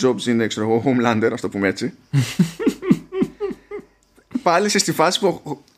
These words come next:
Speaker 1: στο Homelander δεν μπορείς να τον δεις, να πεις έχεις αυτές τις δυνάμεις και να πεις ότι είναι άχρηστες. Θα πεις ότι το άτομο έχει πρόβλημα, το άτομο είναι επικίνδυνο. Αλλά δεν τον πεις άχρηστο.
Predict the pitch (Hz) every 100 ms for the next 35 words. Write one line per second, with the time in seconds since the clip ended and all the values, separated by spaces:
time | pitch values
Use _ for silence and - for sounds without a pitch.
0 | - - 151 180 165 143 190 254 254 208
1 | 170 139 - 139 120 127 113 110 127 127
2 | 117 110 127 - 107 107 107 104 - 117
3 | 101 - 107 104 120 110 110 104 - -
4 | 120 107 - - 98 - _ _ _ _
5 | _ _ _ _ _ _ - 107 214 123
6 | - 120 127 160 165 - 160 85 78 -
7 | 120 127 156 156 156 175 110 69 - _
8 | _ _ _ _ _ - 139 156 117 98
9 | 98 - 120